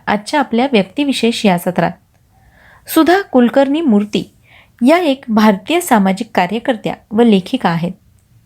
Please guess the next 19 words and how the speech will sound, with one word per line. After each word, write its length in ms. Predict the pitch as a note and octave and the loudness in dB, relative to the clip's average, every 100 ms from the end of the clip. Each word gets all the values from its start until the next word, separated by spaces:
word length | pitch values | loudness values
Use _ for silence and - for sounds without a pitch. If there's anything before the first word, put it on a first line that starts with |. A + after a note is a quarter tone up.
| _ _ A3+ | _ _ 2
विमल 300 | C4+ E4+ E4+ | 4 2 2
कुलकर्णी 520 | A3+ G#3 C4+ C4 E3+ - | 0 2 2 0 -2 0
आणि 160 | G#3+ C4 | 2 4
डॉक्टर 340 | A3 G#3 C4 - _ - | 2 0 -2 -2 _ -2
आर 220 | A#3+ D4 - | -2 -2 -2
एच 240 | G#3+ - | -2 -2
कुलकर्णी 560 | - G#3 A#3+ B3+ F3 F3 - | 0 0 2 -2 -2 -2 -2
हे 60 | |
त्यांचे 340 | B3 G#3 F#3+ C4 | 0 0 0 -2
आई 160 | F#3+ A3 | -2 2
वडील 220 | A#3+ F#3 E3 | 2 2 2
होते. 360 | F#3 - - - _ _ _ _ _ G#3+ | 0 -2 -6 -14 _ _ _ _ _ 0
ग्रामीण 340 | G#3 F#3+ G3+ | 2 0 -2
भागातील 440 | F#3+ F#3 F#3+ A3 G#3 | -2 -2 -2 -2 -2
विकासासाठी 720 | F3+ G3+ A3+ A3 C#4+ G#3+ F3+ | -2 -4 -4 -4 -4 -4 -4
त्या 100 | - | -4
काम 260 | A3 G3+ A3 | -2 -2 -2
करत 280 | B3 G#3+ G#3 | -4 -4 -4
असतात. 240 | E3 D#3+ | -6 -8